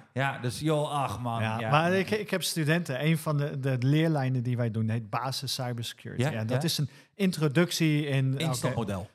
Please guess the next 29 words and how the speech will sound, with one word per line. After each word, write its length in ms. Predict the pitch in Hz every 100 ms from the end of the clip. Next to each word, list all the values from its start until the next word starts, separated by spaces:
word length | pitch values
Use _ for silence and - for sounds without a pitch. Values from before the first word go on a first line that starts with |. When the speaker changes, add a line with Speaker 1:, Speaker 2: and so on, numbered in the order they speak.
| -
Speaker 1:
Dus, 260 | 277 -
eh, 120 | 180
ja, 240 | 185 190 117
instap-, 500 | 139 147 - 165 -
instappen 500 | 185 190 175 147 123
in 80 | 143
Speaker 2:
Welkom. 160 | 139 170
Speaker 1:
hacken, 280 | - 175
maar 280 | 156 147 151
meer, 420 | 156 151 156 156 151 - _
eh, 240 | 135 135
instappen 680 | 180 170 147 156 143 147 139
in 340 | 139 131 131 127
wat 200 | 135 135
is 140 | 147
de 120 | 143
wereld 400 | 120 139 131 123
van 280 | - 123 120
security 500 | 113 - 156 147 -
nou 120 | 120 92
eigenlijk? 300 | 98 - -
Wat 180 | 113
heeft 220 | 127 120 -
het 80 |
bedrijf 440 | 113 117 131 165 -
ermee 240 | 151 143
te 100 | 139
maken? 400 | 135 123 131 -
En 80 | 117